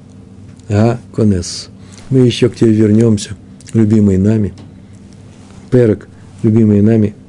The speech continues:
э, глава, которая называется Га конес. С Божьей помощью. И в следующем Махзоре, в следующем цикле нашего изучения мы никогда не оставляем Гемару, и всегда говорим, мы и к этому, с этим от-, отрывком,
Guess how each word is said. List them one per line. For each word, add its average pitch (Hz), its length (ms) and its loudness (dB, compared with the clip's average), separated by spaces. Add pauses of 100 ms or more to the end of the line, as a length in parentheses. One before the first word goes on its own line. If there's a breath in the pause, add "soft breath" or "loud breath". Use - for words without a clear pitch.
(240)
э, 101 280 0
глава, 101 520 0 (180)
которая 104 220 -2
называется 101 420 -2 (160)
Га 101 160 -2
конес. 95 420 -6 (520 loud breath)
С 101 120 -8
Божьей 101 300 0
помощью. 107 500 -2 (420)
И 175 140 0
в 131 80 -10
следующем 131 380 0
Махзоре, 101 400 0
в - 60 -14
следующем 104 460 -4 (340)
цикле 107 400 -4
нашего 101 300 -4
изучения 98 480 -6 (320 loud breath)
мы 123 120 2
никогда 104 520 0
не 107 120 -4
оставляем 104 440 -6
Гемару, 104 320 -4 (240 loud breath)
и - 60 -20
всегда 110 180 -6
говорим, 101 240 -2 (260 loud breath)
мы 147 120 0
и 147 200 -6
к - 140 -4
этому, 107 380 -2 (580 loud breath)
с - 80 -6
этим 120 260 0
от-, 101 140 -6 (500)
отрывком, 120 580 -2